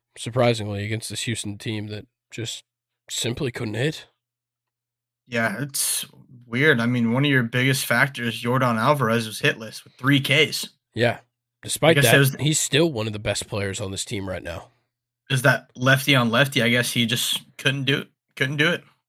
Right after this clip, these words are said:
Speaker 1: Yeah. Wait, you just say lefty on lefty? Justin Verlander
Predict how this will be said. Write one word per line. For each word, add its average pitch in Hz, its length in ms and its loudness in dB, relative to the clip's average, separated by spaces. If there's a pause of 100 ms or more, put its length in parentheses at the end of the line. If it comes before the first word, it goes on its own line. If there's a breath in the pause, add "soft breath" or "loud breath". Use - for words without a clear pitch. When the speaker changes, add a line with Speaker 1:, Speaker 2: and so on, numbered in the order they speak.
(640)
Speaker 1:
Yeah. 87 300 -6 (920)
Wait, - 120 -12
you 120 60 -8
just 143 120 -8
say 95 140 -6
lefty 92 380 -8
on 90 160 -8
lefty? 135 360 -14 (1040)
Justin - 240 -8
Verlander 123 120 -6